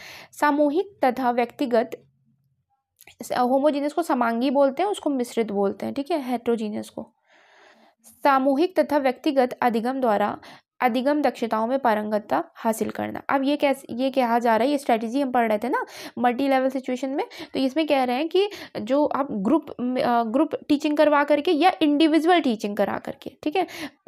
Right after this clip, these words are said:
किस में, अ, मास्टरी पाना, उन जो लर्निंग कॉम्पिटेंसीज हैं, कॉम्पिटेंसी क्या होती है, वो पहले वाली वीडियोज़ मैंने डिटेल में बताई है कि आप मास्टरी पा लो किसी टॉपिक में। स्किल, स्किल का मतलब होता है सीखना, मतलब उसने, आपके पास वो स्किल है, लेकिन उसमें मास्टरी पा लेना कहलाता है कॉम्पिटेंसी। तो हर एक सब्जेक्ट की,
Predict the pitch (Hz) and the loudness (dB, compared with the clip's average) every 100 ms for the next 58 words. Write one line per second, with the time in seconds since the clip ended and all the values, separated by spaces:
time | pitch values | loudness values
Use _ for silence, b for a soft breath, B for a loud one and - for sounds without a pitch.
0 | - 311 294 339 339 285 277 277 - 339 | -2 0 2 2 2 2 2 0 0 0
1 | 320 359 - 269 269 220 277 294 254 254 | 2 0 -2 -4 -4 -4 0 2 4 2
2 | 320 302 240 247 262 247 302 285 233 220 | 0 2 2 0 -2 0 2 2 0 -2
3 | 233 233 254 254 254 302 302 285 277 302 | -2 -2 -2 -2 -2 0 0 0 -2 -4
4 | 359 - 381 294 302 302 320 320 302 285 | -4 -10 -12 -2 2 4 6 4 4 2
5 | 302 285 285 240 262 262 247 226 220 247 | 0 0 -2 -2 -4 -4 -4 0 0 2
6 | 247 285 302 302 247 240 240 - 320 262 | 0 0 0 0 0 -2 -2 0 0 2
7 | 220 226 233 247 226 226 226 - - - | 2 0 -2 -2 -2 -2 -6 -6 -6 0
8 | 339 381 392 B B B - 294 - 339 | 2 2 -2 B B B -2 -2 0 2
9 | 339 320 330 330 339 - 349 339 311 339 | 4 4 4 4 2 2 2 2 0 -2
10 | _ - 262 262 262 285 - 247 - 294 | _ -2 0 2 0 -2 0 -2 -2 -2
11 | 285 277 285 - 302 269 285 294 - 311 | 0 0 0 2 2 2 0 -2 -2 0
12 | 254 247 - 359 339 277 262 254 254 254 | 0 -2 0 0 4 4 2 0 0 2
13 | 220 254 294 - 220 226 208 220 - 226 | 2 0 0 0 0 -2 -4 -4 -6 0
14 | 311 349 339 240 254 - 285 | 2 2 -2 -2 -4 -2 -2